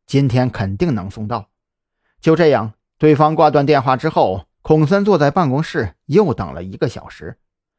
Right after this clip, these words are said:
眼瞅着都十点钟了，他觉得再怎么睡懒觉，这会儿也该醒了吧，就准备给张扬打个电话提一嘴。毕竟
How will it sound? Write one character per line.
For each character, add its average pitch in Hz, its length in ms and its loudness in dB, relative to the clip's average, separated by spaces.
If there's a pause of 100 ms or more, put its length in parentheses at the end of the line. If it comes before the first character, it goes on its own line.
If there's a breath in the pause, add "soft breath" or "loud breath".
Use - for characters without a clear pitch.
(280)
眼 208 280 2
瞅 131 200 0
着 127 380 -2
都 180 160 0
十 170 260 -2
点 107 200 -4
钟 117 180 -8
了， 90 200 -8 (300)
他 131 140 -4
觉 104 180 -4
得 95 220 -8 (340)
再 196 280 0
怎 214 120 -4
么 190 120 -6
睡 127 160 -4
懒 92 180 -6
觉， 90 380 -6 (100)
这 131 200 0
会 107 140 -8
儿 120 60 -2
也 117 220 -6
该 175 180 -2
醒 127 220 -8
了 - 180 -20
吧， - 200 -18 (580)
就 175 180 4
准 147 160 2
备 180 140 4
给 120 160 0
张 170 180 0
扬 139 160 0
打 101 220 -6
个 147 80 -10
电 151 180 -2
话 127 440 -6
提 - 180 -12
一 180 220 -2
嘴。 - 280 -12 (560)
毕 156 140 4
竟 135 260 0